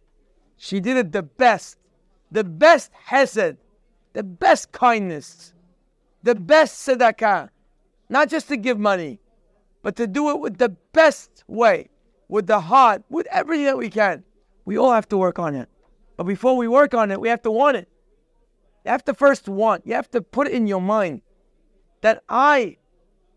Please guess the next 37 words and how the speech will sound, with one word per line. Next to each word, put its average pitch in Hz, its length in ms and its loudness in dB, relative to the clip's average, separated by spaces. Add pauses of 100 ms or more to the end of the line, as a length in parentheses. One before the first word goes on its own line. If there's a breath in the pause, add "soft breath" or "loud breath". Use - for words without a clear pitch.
(160)
should 226 260 -6
not 240 380 -2
settle 247 720 0
in 240 180 -2
my 226 200 0
life 196 340 -2 (440)
for 202 220 0
anything 247 600 -2
but 220 280 2 (200)
the 226 80 -6
best. 180 340 -2 (920)
And 202 180 -2
then 320 220 2
you 269 60 -4
gotta 208 200 0
work 285 260 0
on 196 160 -2
it. 165 40 -6
I'm 196 80 -6
not 247 160 -4
saying 226 200 -2
it 180 100 -6
comes 185 360 -4 (240)
overnight. 180 460 -2 (360)
You 202 60 -4
gotta 233 120 0
work 311 240 -4
on 196 140 0
it. 135 120 -10 (840)
The 175 100 -6
best 254 300 2
doesn't 208 280 -2
come 190 360 0 (200)
because 185 220 -4
you 185 60 -4
decided 185 480 0
it, 262 120 -4